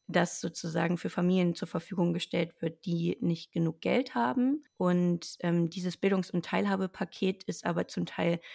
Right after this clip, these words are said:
super kompliziert, überhaupt da Anträge zu stellen. Das heißt, viele Kinder, Jugendliche und Familien stellen diese Anträge überhaupt nicht und haben deswegen dann zum Beispiel nicht die Möglichkeit, Nachhilfe zu bekommen.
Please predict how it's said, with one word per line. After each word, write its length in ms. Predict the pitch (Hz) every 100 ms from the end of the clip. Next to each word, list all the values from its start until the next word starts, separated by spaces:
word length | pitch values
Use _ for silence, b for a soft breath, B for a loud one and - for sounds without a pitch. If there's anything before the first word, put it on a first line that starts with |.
| B
super 320 | - 202 202
kompliziert, 680 | 190 180 170 208 - 196 196
überhaupt 680 | 170 170 170 170 - - -
da 100 | 170
Anträge 480 | 170 240 - 247
zu 200 | 254 -
stellen. 420 | 254 - 226 233 220
Das 160 | -
heißt, 260 | 185 170 -
viele 360 | - 180 180 175
Kinder, 320 | - 185 175
Jugendliche 560 | 170 175 175 180 170
und 100 | 190
Familien 580 | 170 175 175 180 175 175 - B B B
stellen 340 | - 196 240
diese 220 | 196 170
Anträge 420 | - 165 - 170 170
überhaupt 520 | 165 165 202 214 -
nicht 400 | 180 311 - - _
und 460 | 175 170 165 - - _
haben 240 | 175 175 180
deswegen 340 | 170 - 175
dann 140 | 170 170
zum 140 | 175
Beispiel 600 | 170 - 175 170 170 170 -
nicht 160 | 175
die 40 | 180
Möglichkeit, 440 | 170 - 170 175
Nachhilfe 520 | 175 170 - 175 -
zu 180 | 170 -
bekommen. 640 | 170 - 196 165 165 185